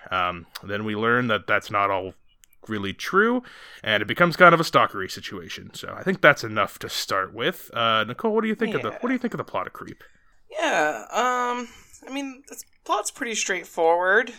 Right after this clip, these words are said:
Speaker 2: Um, you can already tell, like, from the immediate five minutes, <laughs> like, the fact that this guy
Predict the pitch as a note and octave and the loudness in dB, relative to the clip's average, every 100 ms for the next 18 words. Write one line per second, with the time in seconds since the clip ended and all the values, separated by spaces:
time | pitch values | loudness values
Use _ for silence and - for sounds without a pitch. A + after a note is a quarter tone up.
0 | - - F3 E3+ E3 D#3 F3+ F#3+ F#3 F3+ | -6 4 6 8 6 0 -4 0 0 0
1 | - - D#3+ E3 D3+ D3+ D3 - _ - | -6 -2 4 6 6 4 -2 -16 _ -20
2 | - - E3 D#3 D3+ C#3 - _ _ - | -6 4 4 4 -2 -10 -14 _ _ -14
3 | E3 C#3+ D#3 E3 F3+ F3 D#3+ C3+ - _ | -10 -6 -6 -6 -4 2 2 2 -2 _
4 | - - - - - D#3+ D3+ C#3+ D3+ D3+ | -20 -20 -18 -8 4 6 6 4 -2 -2
5 | D3 - - - - - - - F3 E3+ | -2 -4 2 6 6 6 2 -4 -4 2
6 | E3+ D3+ - - _ _ F3 - E3+ F3+ | 2 0 -12 -20 _ _ -12 2 4 4
7 | F3+ E3+ D3+ - C#3+ C#3+ C#3+ C#3 | 0 -2 -2 4 6 6 4 0